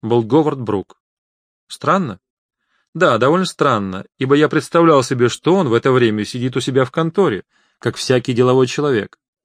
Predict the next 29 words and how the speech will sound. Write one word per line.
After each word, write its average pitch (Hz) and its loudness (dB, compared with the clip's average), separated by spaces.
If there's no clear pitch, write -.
Брук 117 0
бросил 123 2
на 120 -2
меня 120 -2
косой 110 -4
взгляд. 107 -4
На 127 0
нём 160 4
был 143 4
плащ 170 -2
и 127 -2
фетровая 156 0
шляпа. 107 -6
На 117 -2
левой 131 4
руке 143 2
висела 127 0
трость 165 -2
с - -8
изогнутой 120 0
ручкой, - -2
а 107 -2
в - -12
правой 151 2
он 110 -2
держал 117 0
старый 156 -2
кожаный 135 -2
портфель. 98 -8